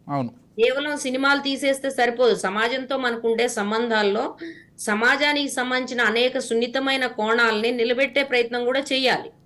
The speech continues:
Speaker 1: అది కాకుండా వాళ్ళు ప్రజలని ఖచ్చితంగా ఇన్ఫ్లుయెన్స్ చేయగలిగేటువంటి ఒక స్థాయిలో ఉన్నారు కాబట్టి వాళ్ళు చెప్తే ఇంకా బెటర్గా ఉంటుంది.
Speaker 2: Definitely. They must be sensitized on children and, and all gender.
Speaker 1: ఎస్. And ఫైనల్గా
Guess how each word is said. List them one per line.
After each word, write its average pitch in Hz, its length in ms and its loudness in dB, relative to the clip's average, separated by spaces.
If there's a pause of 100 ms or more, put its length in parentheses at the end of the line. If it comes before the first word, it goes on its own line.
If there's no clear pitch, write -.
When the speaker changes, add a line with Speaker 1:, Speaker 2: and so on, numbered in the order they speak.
Speaker 1:
అది 190 220 4
కాకుండా 254 400 8
వాళ్ళు 247 260 8
ప్రజలని 233 600 6
ఖచ్చితంగా 226 460 2
ఇన్ఫ్లుయెన్స్ 220 600 2
చేయగలిగేటువంటి 196 680 4
ఒక 185 120 -2
స్థాయిలో 196 420 4
ఉన్నారు 190 240 2
కాబట్టి 190 520 2 (320)
వాళ్ళు 220 480 8
చెప్తే 262 280 4
ఇంకా 233 180 4
బెటర్గా 240 440 6
ఉంటుంది. 160 480 4 (720)
Speaker 2:
Definitely. 254 580 0 (340)
They 226 140 4
must 240 220 0
be 294 100 0 (120)
sensitized 240 640 2
on 214 400 0
children 240 440 -2
and, 240 400 2
and 214 80 0 (100)
all 196 140 2
gender. 190 360 -2 (520)
Speaker 1:
ఎస్. - 200 -8 (280)
And 175 100 0
ఫైనల్గా 254 680 8